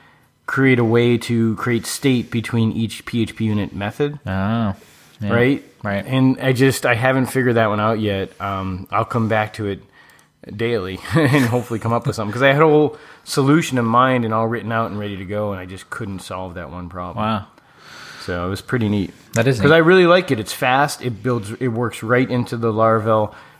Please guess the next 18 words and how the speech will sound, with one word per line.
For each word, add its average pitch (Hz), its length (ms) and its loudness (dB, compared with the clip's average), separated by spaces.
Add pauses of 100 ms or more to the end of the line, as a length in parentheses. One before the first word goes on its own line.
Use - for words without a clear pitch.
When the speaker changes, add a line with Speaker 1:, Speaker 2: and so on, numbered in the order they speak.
(120)
Speaker 1:
um, 104 460 0
application 113 640 0
state, - 580 -4
and, 107 240 -2
and, 107 320 2
and 107 160 0
it's 104 140 -2
some 113 240 2
things 110 180 2
we're 104 140 2
losing 104 380 2
in 95 180 0
Behat 101 360 -2
right 85 140 -6
now, 85 280 -6
that 98 220 -4 (300)
to 110 100 -2
have 104 380 0